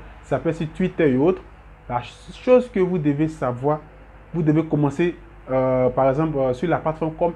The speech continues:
un test. Par exemple, vous avez, euh, de manière générale, choisi une niche. Et votre niche parle de tout ce qui est, par exemple, sport. Et tu vois que tu réalises beaucoup de vidéos de sport.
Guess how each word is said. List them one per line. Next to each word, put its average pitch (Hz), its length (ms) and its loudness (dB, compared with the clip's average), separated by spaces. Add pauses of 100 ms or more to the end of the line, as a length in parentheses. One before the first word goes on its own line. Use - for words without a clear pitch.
un 165 60 -2
test. 156 360 -4 (520)
Par 151 160 4
exemple, 214 260 2
vous 190 60 2
avez, 185 280 2
euh, 143 280 4
de 139 100 -2
manière 160 220 -2
générale, 160 320 0
choisi 147 400 -2
une 147 160 0
niche. 131 200 -2 (520)
Et 143 80 0
votre 190 200 0
niche 196 260 -2
parle 180 280 2
de 135 280 0
tout 135 120 -12
ce 156 140 -4
qui 151 160 -2
est, 143 100 4
par 135 240 -2
exemple, 156 280 -2
sport. 123 360 -2 (560)
Et 208 80 4
tu 208 140 0
vois 190 240 4
que 208 100 -2
tu 190 180 -2
réalises 185 380 0
beaucoup 196 640 -2
de 247 140 0
vidéos 147 340 0
de 147 100 0
sport. 131 360 -2